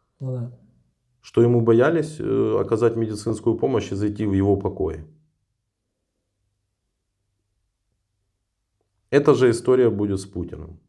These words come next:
Speaker 2: Я как апостол это предрекаю. Ему будет хреново, и он в своей собственной там моче захлебнется или там в своих, э,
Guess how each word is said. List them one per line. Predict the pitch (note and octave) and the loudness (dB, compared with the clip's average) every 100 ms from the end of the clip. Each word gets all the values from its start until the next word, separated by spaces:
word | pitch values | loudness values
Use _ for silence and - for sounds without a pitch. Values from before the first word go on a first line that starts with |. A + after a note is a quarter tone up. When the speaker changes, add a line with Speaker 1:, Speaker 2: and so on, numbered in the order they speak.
| _ _ _ _ _ _ | _ _ _ _ _ _
Speaker 2:
Я | G2 G2 F#2 | -2 0 0
как | G2 F#2+ | 0 0
апостол | F#2 A2 G#2 - E2+ | -2 0 -2 -2 -2
это | E2+ E2+ | -2 -4
предрекаю. | E2 E2+ F2 F2 E2 - D#2+ _ _ _ _ _ _ _ _ _ _ _ _ _ _ _ _ _ _ _ _ _ _ _ _ - | -6 -6 -4 -6 -8 -10 -16 _ _ _ _ _ _ _ _ _ _ _ _ _ _ _ _ _ _ _ _ _ _ _ _ 0
Ему | B2 D3 D3+ | 6 6 6
будет | C#3+ C#3 | 6 2
хреново, | - C3 C#3 E3 C#3+ F#2+ G2 - | 0 0 2 2 2 -2 -6 -6
и | A2+ | -2
он | A2+ G#2+ | -2 -2
в | |
своей | - A#2 A#2 | -2 0 0
собственной | A2 A#2 - A2 G#2 | 0 -2 -2 -4 -2
там | G2 G2 | -2 -2
моче | G2+ G2+ A#2 G#2 F#2+ | -2 -2 2 2 2
захлебнется | F#2 G#2 G#2 G#2 A2 C3+ C3+ G2+ | 0 -2 -2 -4 0 0 0 -2
или | F#2 F2+ | 0 0
там | F2+ F2+ | -2 -4
в | F2 | -4
своих, | F#2 F2+ E2+ - | -4 -4 -4 -6
э, | E2+ E2 E2 | -8 -8 -10